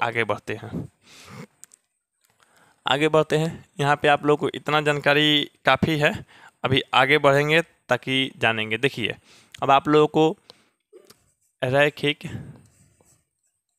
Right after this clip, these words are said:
रैखिक बहुपद के व्यापक रूप,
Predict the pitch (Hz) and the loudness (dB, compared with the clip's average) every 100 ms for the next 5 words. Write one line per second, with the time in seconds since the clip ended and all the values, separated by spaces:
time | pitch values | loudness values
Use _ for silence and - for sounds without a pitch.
0 | _ _ _ _ _ _ _ _ _ _ | _ _ _ _ _ _ _ _ _ _
1 | _ _ 135 135 139 - 147 - 160 - | _ _ -4 0 0 -2 -8 -8 -12 -12
2 | - _ _ _ _ _ _ _ _ 123 | -18 _ _ _ _ _ _ _ _ -4
3 | 127 131 151 - 123 131 143 - - - | 0 2 2 4 2 2 -2 -6 -20 -20
4 | _ _ _ _ _ _ _ _ _ _ | _ _ _ _ _ _ _ _ _ _
5 | _ _ _ _ _ _ _ _ _ _ | _ _ _ _ _ _ _ _ _ _
6 | _ _ _ _ - 139 131 147 - - | _ _ _ _ -2 0 0 -2 -10 -20
7 | - _ _ _ _ _ _ _ _ _ | -20 _ _ _ _ _ _ _ _ _
8 | _ _ _ _ _ _ _ _ _ _ | _ _ _ _ _ _ _ _ _ _
9 | _ _ _ _ 127 127 135 131 143 - | _ _ _ _ -8 0 0 2 0 0
10 | 120 113 | -2 -4